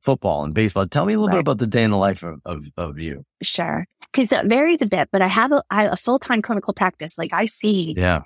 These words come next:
Speaker 2: like, I do at least thirty hours of clinical work a week, and I
Speaker 1: Oh, wow.
Speaker 2: absolutely love it. I love it
Speaker 1: <laughs>
Speaker 2: in that, um, my husband maybe doesn't love it all the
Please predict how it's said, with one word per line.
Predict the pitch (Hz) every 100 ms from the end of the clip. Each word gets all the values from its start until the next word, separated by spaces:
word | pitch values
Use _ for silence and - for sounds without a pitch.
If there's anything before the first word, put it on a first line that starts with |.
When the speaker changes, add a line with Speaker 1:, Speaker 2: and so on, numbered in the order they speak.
| _
Speaker 2:
like, | - - -
I | 185
do | 226
at | 180 -
least | 185 185 -
thirty | 180 170 165
hours | 156 156 151
of | -
clinical | - 156 - 156
work | 151 - -
a | 160
week, | 156 185 - -
and | 180 _
I | - 104
Speaker 1:
Oh, |
wow. | 78 92
Speaker 2:
absolutely | 127 165 - - 202 190 180 185 170
love | 160 160 151
it. | - - -
I | 170
love | 175 185 196
it | - -
Speaker 1:
<laughs> | -
Speaker 2:
in | -
that, | 190 180 180 - - _ _
um, | 196 180 185 190 _ -
my | 196
husband | 190 240 - 285 277 277 -
maybe | 226 214
doesn't | 226 226
love | 214
it | 208
all |
the | 208